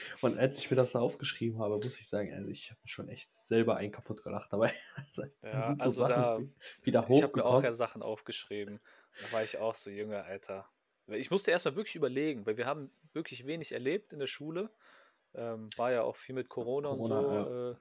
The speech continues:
Speaker 2: bezogen. Dementsprechend konnte man jetzt nicht viel erleben, aber, also ich denk mal so, Hauptaugenstory-, oder Hauptaugenmerkmal ist ja, äh, die Story, die wir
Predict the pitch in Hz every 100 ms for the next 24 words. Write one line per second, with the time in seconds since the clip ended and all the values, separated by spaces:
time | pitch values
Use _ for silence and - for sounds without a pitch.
0 | _ _ _ - - - 139 139 151 165
1 | _ _ _ _ _ _ - 113 107 -
2 | 113 113 - 135 120 117 113 107 - 117
3 | - 120 104 104 113 120 - 104 98 -
4 | _ - _ _ _ _ _ _ - 120
5 | 113 - 123 117 104 107 98 117 117 _
6 | _ _ _ _ _ - 120 113 107 -
7 | 117 117 - 92 90 120 117 - - 117
8 | 117 107 110 110 - 107 117 120 - _
9 | _ _ _ - - 117 107 101 101 101
10 | 98 - 117 107 110 104 98 95